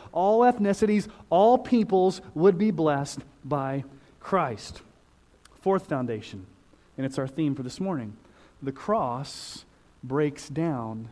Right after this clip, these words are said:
or destroys racial hostility.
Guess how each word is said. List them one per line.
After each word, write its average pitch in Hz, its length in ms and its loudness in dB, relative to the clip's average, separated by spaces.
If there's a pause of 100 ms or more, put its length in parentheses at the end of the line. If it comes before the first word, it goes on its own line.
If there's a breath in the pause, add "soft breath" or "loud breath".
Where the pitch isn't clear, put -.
or 127 120 -6
destroys 123 760 -6 (440 soft breath)
racial 131 540 -6 (280 soft breath)
hostility. 123 640 -6